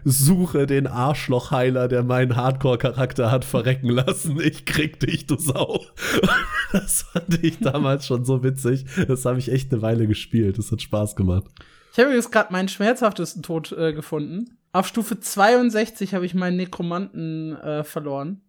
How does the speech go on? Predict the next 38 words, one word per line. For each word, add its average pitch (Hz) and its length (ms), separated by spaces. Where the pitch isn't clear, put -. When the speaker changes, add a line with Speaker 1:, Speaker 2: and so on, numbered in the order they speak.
Speaker 2:
Ja, 156 60
auf - 80
einundsechzig, 156 960
kurz 185 200
vor 180 100
zweiundsechzig. 147 800
Ich - 140
meinen 170 160
Nekromanten 170 500
verloren 160 400
in 151 60
der 156 100
Story-Instanz. 160 920
Speaker 1:
Du 98 100
kannst 123 260
mich 117 160
also 104 160
nachfühlen, 90 760
nur 101 120
dass 101 160
du 127 100
nicht 113 140
in 113 80
den 107 120
Tod 113 200
gefallen 101 460
bist. 95 300
Speaker 2:
Ja, 160 120
da 185 120
Speaker 1:
<laughs> - 0
Speaker 2:
waren 190 180
plötzlich 208 340
zu 208 140
viele 190 260
Gegner. 175 460
Sehr - 440
trauriger 170 380
Moment. 160 440